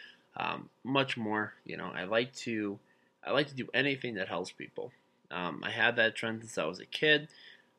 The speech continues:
um, and I had that trait ever since I could basically remember. You know, um, always felt different, always felt unique,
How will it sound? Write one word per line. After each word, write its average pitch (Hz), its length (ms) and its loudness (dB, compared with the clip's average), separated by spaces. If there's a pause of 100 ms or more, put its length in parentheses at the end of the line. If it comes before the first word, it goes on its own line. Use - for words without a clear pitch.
(140)
um, 95 460 0 (160)
and 104 160 0
I 95 100 2
had 120 400 2
that 113 240 4
trait 104 460 0 (720)
ever 123 240 4
since 127 300 -4
I 107 100 4
could - 160 -8
basically 101 400 2
remember. 76 520 -6 (220)
You 98 120 -8
know, 90 240 -4 (560)
um, - 280 -4 (120)
always 127 240 8
felt 113 280 4
different, - 340 -2 (160)
always 113 220 0
felt 110 240 2
unique, 101 480 -6